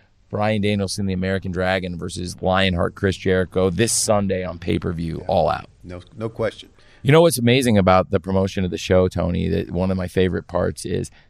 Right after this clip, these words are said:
Speaker 1: to see the video footage that we have from the New Japan Pro Wrestling Library of Lionheart Chris Jericho
Speaker 2: Mm-hmm.
Speaker 1: and from Ring of Honor and New Japan of American Dragon Bryan Danielson through all the years today,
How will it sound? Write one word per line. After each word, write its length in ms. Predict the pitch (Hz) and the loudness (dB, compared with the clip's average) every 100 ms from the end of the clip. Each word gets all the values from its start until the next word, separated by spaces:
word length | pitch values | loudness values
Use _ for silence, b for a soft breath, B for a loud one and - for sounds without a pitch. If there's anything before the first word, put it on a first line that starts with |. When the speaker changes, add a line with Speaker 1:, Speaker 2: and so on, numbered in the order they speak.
| _ | _
Speaker 1:
to 100 | 98 | -8
see 460 | - - 110 110 104 | -6 -2 2 2 2
the 120 | 95 | 0
video 500 | 85 101 98 101 92 | 0 0 2 2 0
footage 420 | - 95 90 85 | 0 -2 -2 -4
that 80 | 90 | -6
we 100 | 87 | -4
have 460 | 90 95 92 92 _ _ _ | 0 2 0 -2 _ _ _
from 200 | - 95 | -6 -2
the 60 | 90 | 0
New 160 | 98 | 0
Japan 380 | 87 - 101 98 | -2 -2 -2 0
Pro 160 | 98 87 | 0 2
Wrestling 400 | 92 98 104 92 | 2 0 -2 -2
Library 500 | 92 92 92 92 90 | 0 0 2 0 0
of 80 | |
Lionheart 460 | 85 85 90 90 82 | -4 -4 -2 -2 -4
Chris 200 | - 87 | -6 -6
Jericho 720 | - 95 90 95 95 90 90 85 | -2 0 0 0 0 2 2 0
Speaker 2:
Mm-hmm. 100 | 85 | -4
Speaker 1:
and 160 | 85 b b | -8 b b
from 200 | - 95 92 | -10 -6 -4
Ring 120 | 95 | -4
of 80 | 87 | -2
Honor 540 | 95 104 104 101 98 | 0 2 2 2 2
and 120 | 92 90 | 0 0
New 100 | 90 | -2
Japan 520 | 92 101 101 101 95 | -4 0 2 2 0
of 240 | 85 82 - b - | -2 -4 -8 b -4
American 400 | 98 101 98 98 | 0 2 2 0
Dragon 380 | 90 90 92 85 | 2 2 2 0
Bryan 280 | 87 90 | 0 0
Danielson 560 | 87 92 95 92 - 90 | 0 0 -2 -4 -4 -6
through 200 | 92 92 | -2 2
all 180 | 85 104 | 4 4
the 100 | 101 | 2
years 520 | 95 98 95 87 80 - b b | 2 2 2 0 -4 -14 b b
today, 540 | - 104 104 107 82 | -4 2 6 6 2